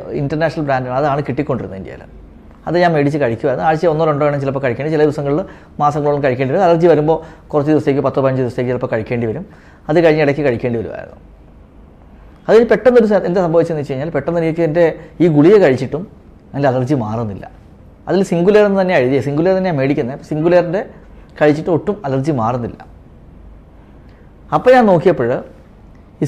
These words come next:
സിംഗുലേർ usually, usually ഇമ്പോർട്ടഡ് മെഡിസിൻ ആയിരുന്നു. അത് പെട്ടെന്ന് സിംഗുലേറിൻ്റെ മാനുഫാക്ചർ മാറി ഒരു ചൈനീസ് കമ്പനി ഈ മ-, ഇത് കമ്പനി ഏറ്റെടുത്തു. അപ്പോൾ ഇതിൻ്റെ മാനുഫാക്ചറിങ് മാറി. പിന്നെ എനിക്ക് സിംഗുലേർ കഴിച്ചിട്ട് മ-, അസുഖം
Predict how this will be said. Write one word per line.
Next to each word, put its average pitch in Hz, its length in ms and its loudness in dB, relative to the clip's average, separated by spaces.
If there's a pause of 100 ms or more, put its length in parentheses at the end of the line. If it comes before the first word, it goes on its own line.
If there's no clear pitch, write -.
സിംഗുലേർ 175 340 4 (180)
usually, 156 240 -2 (220)
usually 165 240 4
ഇമ്പോർട്ടഡ് 156 380 0
മെഡിസിൻ 123 280 -2
ആയിരുന്നു. 104 260 -8 (520)
അത് 147 180 0
പെട്ടെന്ന് 170 400 0 (440)
സിംഗുലേറിൻ്റെ 160 440 2
മാനുഫാക്ചർ 156 540 0
മാറി 120 180 -2 (140)
ഒരു 151 140 -6
ചൈനീസ് 160 360 2
കമ്പനി 135 300 -2 (140)
ഈ - 80 -4
മ-, 131 100 -6 (200)
ഇത് 123 60 -4 (120)
കമ്പനി 123 320 -4
ഏറ്റെടുത്തു. 107 360 -10 (1400)
അപ്പോൾ 143 140 0
ഇതിൻ്റെ 170 200 4
മാനുഫാക്ചറിങ് 151 720 0
മാറി. 110 260 -6 (1600)
പിന്നെ 151 180 0
എനിക്ക് 202 160 0
സിംഗുലേർ 170 380 4
കഴിച്ചിട്ട് 127 400 -2 (500)
മ-, 110 100 -8 (160)
അസുഖം 139 260 -6